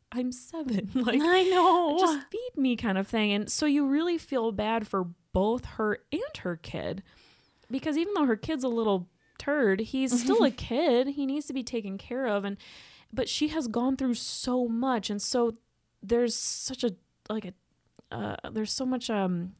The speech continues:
Speaker 1: what's, there's so much friction there.
Speaker 2: Yeah.
Speaker 1: And it, it's tearing them apart, and it's tearing their relationship apart as mother and child. And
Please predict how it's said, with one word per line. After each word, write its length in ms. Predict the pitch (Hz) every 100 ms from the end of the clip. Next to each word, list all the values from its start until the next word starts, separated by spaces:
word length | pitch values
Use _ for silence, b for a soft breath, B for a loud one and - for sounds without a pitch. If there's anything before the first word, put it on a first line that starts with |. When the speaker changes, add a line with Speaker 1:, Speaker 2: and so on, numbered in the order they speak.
| -
Speaker 1:
what's, 180 | 226 -
there's 300 | 208 190 -
so 140 | -
much 140 | 247
friction 680 | - - 233 - - 160 143
there. 320 | 147 123 123 -
Speaker 2:
Yeah. 380 | 220 196 190 202 B _
Speaker 1:
And 320 | 202 196 185
it, 220 | - - -
it's 200 | 185 -
tearing 340 | - 214 220
them 140 | 208 180
apart, 540 | 170 - 190 185 170
and 240 | 165 165 165
it's 180 | 170 -
tearing 280 | - 202 190
their 100 | 165
relationship 680 | 165 165 180 190 175 170
apart 260 | 160 - 165
as 100 | 165
mother 300 | 175 170 170
and 120 | 170
child. 460 | - 185 180 180 170
And 120 | 175